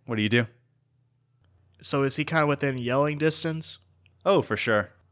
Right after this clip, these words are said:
Speaker 2: Okay, I'm gonna kinda just stop where I am, just kinda keep my hands up, keep still,
Speaker 1: Mm-hmm.
Speaker 2: and just kind of just calmly say, like,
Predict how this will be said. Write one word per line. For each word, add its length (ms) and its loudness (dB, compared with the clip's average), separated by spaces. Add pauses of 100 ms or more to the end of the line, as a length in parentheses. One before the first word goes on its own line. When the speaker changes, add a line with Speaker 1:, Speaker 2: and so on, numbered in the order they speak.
(440)
Speaker 2:
Okay, 320 -2
I'm 120 -8
gonna 380 0 (540)
kinda 180 -2
just 220 -2
stop 340 2
where 100 0
I 120 2
am, 380 -2 (260)
just 180 -4
kinda 400 -6 (1120)
keep 200 -2
my 160 0
hands 400 -4
up, 320 -8 (420)
keep 240 -2
still, 520 -2 (580)
Speaker 1:
Mm-hmm. 280 -10 (840)
Speaker 2:
and 140 -8
just 180 -4
kind 160 2
of 100 2
just 160 -2
calmly 380 -2
say, 260 0
like, 420 -2